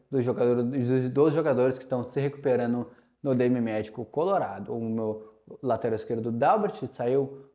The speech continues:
no bid, no boletim informativo diário da C B F, saiu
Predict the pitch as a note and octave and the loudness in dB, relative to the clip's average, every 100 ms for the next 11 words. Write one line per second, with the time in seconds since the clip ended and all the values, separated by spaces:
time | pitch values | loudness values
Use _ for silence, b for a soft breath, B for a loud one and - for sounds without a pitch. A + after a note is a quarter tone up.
0 | - D#3 D3 A3 F#3+ C3+ A#2+ B2 A#2+ - | -4 -2 2 2 0 0 0 0 -2 -2
1 | C#3+ C3+ C3+ B2 - C3+ B2+ C3 C#3 C#3 | -2 -2 -2 -2 -2 -2 2 4 4 2
2 | B2 C3 C3 - F#3 F#3 F3+ F#3 E3+ - | 0 0 -2 -4 -2 2 2 0 -6 -6
3 | C3 D#3+ | -4 -2